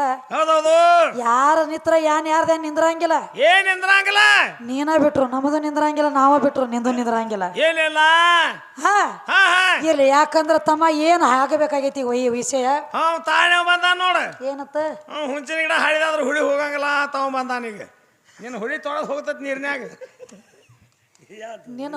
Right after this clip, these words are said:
Speaker 2: ಹುಳಿ ತೊಳೆದ್ ಎಷ್ಟೊತ್ತು ಹೋತಮ್ಮ?
Speaker 1: ಹ್ಮ್, ಅಲ್ಲೇ ಕೋಲ್ಯಕ್ ಬರ್ಲಿ ಅಂತ ಮಾತು ಕೇಳ್ತಾನ. ಎಷ್ಟು ಸಲ ಬರ ನಾನು ಕೋಲ್ಯಕ್ ಇವ ಮುಗ್ದೈತೆ ಅವಂದ್ ಈಗ. ಕಂತ ಮುಗ್ದೈತಿ. ಮೇಲೆ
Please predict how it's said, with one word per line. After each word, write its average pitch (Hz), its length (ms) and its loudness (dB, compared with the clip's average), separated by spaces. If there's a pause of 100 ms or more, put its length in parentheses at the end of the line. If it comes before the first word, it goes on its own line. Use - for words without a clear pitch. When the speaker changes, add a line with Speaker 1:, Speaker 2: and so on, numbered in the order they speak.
Speaker 2:
ಹುಳಿ 285 220 -12
ತೊಳೆದ್ 302 360 -4
ಎಷ್ಟೊತ್ತು 294 380 -8
ಹೋತಮ್ಮ? 294 340 -8 (200)
Speaker 1:
ಹ್ಮ್, 294 280 -6
ಅಲ್ಲೇ 311 200 0
ಕೋಲ್ಯಕ್ 320 400 0
ಬರ್ಲಿ 311 240 -4
ಅಂತ 311 200 -4
ಮಾತು 302 340 -6
ಕೇಳ್ತಾನ. 277 380 -4
ಎಷ್ಟು 262 260 -8
ಸಲ 269 220 -8
ಬರ 269 120 -10 (140)
ನಾನು 254 120 -10
ಕೋಲ್ಯಕ್ 254 380 -10
ಇವ 262 240 -12
ಮುಗ್ದೈತೆ 247 440 -10
ಅವಂದ್ 262 160 -10
ಈಗ. 240 120 -10 (1200)
ಕಂತ 262 240 -14
ಮುಗ್ದೈತಿ. 269 520 -8 (560)
ಮೇಲೆ 240 340 -10